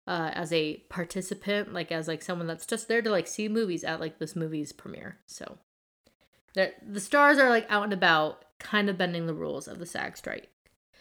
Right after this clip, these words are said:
But anyway, she, like, can't campaign for her Oscar yet, but people think that it's probably hers.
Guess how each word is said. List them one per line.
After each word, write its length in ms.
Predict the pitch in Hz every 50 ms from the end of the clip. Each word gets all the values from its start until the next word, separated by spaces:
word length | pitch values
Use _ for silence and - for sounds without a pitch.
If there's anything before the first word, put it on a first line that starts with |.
| _ _ _
But 160 | - 190 190 196
anyway, 320 | 190 180 175 170 156 151
she, 180 | - - 214 208
like, 160 | 208 196 196
can't 260 | - 247 233 214 220
campaign 600 | - 214 196 190 190 - - - 311 339 330 285
for 160 | 220 220 185
her 180 | 175 196 190 -
Oscar 380 | 170 170 165 - - - 180
yet, 220 | 170 170 160 - -
but 120 | 147 -
people 280 | - - 190 190 175 170
think 160 | - 170 160
that 140 | 160 135 151
it's 160 | - - -
probably 580 | - - - - 180 180 175 175 175 175 156 156
hers. 320 | 165 - - - -